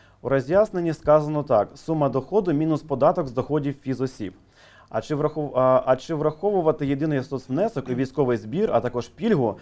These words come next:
яку отримують при нарахуванні зарплати, і тільки після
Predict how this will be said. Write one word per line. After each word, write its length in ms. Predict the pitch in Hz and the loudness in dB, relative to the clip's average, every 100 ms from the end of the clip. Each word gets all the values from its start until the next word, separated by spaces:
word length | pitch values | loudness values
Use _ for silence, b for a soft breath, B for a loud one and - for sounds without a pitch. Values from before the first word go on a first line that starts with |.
| B B - | B B -10
яку 200 | 120 156 | -2 -2
отримують 440 | 127 175 208 170 | 0 0 -2 -2
при 100 | 147 | 0
нарахуванні 520 | 135 127 123 156 170 | 0 0 2 2 2
зарплати, 580 | 139 131 110 98 156 196 B B B | -2 -2 2 2 2 -4 B B B
і 80 | 120 | -10
тільки 320 | 113 214 202 | -6 -4 -4
після 480 | - 170 196 196 190 | -4 -4 -2 0 0